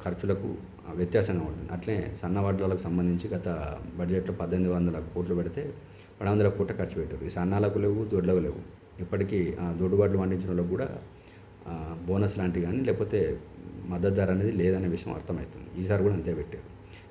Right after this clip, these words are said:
ఇక రైతు భరోసా సంబ-, సంబంధించి, ఆ, పదిహేను వేలు ఇస్తా అన్నారు, పన్నెండు వేలు అన్నారు. పన్నెండు వేలు కూడా మరి అది సీలింగ్ పెట్టిర్రా ఏందనేది కూడా ఇంతవరకు తెలియదు. ఈసారి కూడా పద్దెనిమిది వేల కోట్ల దాకా పెట్టారు. ఎట్లా చూసినా ఏందనంటే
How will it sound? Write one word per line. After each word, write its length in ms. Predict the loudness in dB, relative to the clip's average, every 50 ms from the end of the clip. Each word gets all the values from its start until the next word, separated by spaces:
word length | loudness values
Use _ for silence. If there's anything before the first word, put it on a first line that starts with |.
| -4 -2
ఇక 100 | 2 2
రైతు 200 | 4 2 4 4
భరోసా 280 | 4 6 6 4 4
సంబ-, 240 | 4 2 0 0 -2
సంబంధించి, 800 | -2 -2 -2 0 0 2 2 2 0 0 -2 -2 -2 -2 -2 -4 -6 -8 -12 -14 -16 -18 -20 -20 -20 -20 -18 -14 -12
ఆ, 40 | -10
పదిహేను 340 | -4 0 2 4 4 4 6
వేలు 120 | 6 4
ఇస్తా 160 | 4 2 2
అన్నారు, 200 | 0 0 2 0
పన్నెండు 280 | 0 0 0 0 2 2
వేలు 140 | 2 2 0
అన్నారు. 260 | 0 -2 -4 -4 -4 -4
పన్నెండు 200 | -6 -4 0 2
వేలు 180 | 2 4 4 2
కూడా 220 | 2 0 0 0
మరి 180 | 0 -2 -2 -2
అది 120 | -4 -6
సీలింగ్ 360 | -6 -6 -6 -4 -2 0 2
పెట్టిర్రా 400 | 0 0 0 -2 -4 -4 -4 -4
ఏందనేది 480 | -4 -4 -4 -4 -4 -4 -4 -4 -6 -6
కూడా 120 | -4 -4
ఇంతవరకు 340 | -4 -4 -4 -4 -6 -6 -6
తెలియదు. 260 | -6 -6 -6 -6 -4
ఈసారి 280 | -4 -4 -4 -4 -2 -2
కూడా 120 | 0 -2
పద్దెనిమిది 440 | -2 -4 -6 -6 -4 -4 -4 -4 -4
వేల 60 | -4 -6
కోట్ల 200 | -8 -8 -6 -6
దాకా 120 | -4 -4
పెట్టారు. 320 | -6 -8 -10 -10 -12 -14 -14 -14 -18 -20 -20 -20 -20 -20 -20 -20 -20 -20 -20 -20 -18 -12 -12
ఎట్లా 160 | -4 2 4
చూసినా 320 | 6 6 6 6 4 4 2
ఏందనంటే 600 | 2 2 2 0 0 0 -2 -4 -4 -6 -8